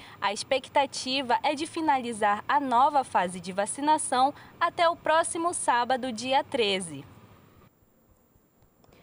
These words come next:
Com o primeiro pagamento previsto para acontecer ainda na primeira quinzena de fevereiro,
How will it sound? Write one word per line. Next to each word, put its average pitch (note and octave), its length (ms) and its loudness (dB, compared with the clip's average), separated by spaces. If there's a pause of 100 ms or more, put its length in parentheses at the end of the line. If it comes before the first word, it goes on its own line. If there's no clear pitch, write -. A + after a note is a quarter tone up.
(220)
Com E4+ 220 8
o F4 60 4
primeiro D#4+ 500 4
pagamento B3 640 4
previsto A3+ 640 -2
para A3+ 220 2
acontecer A#3 800 0
ainda E4 480 4
na A#3 120 2
primeira A#3 440 0
quinzena G3 560 0
de F3+ 100 -6
fevereiro, A#3 800 4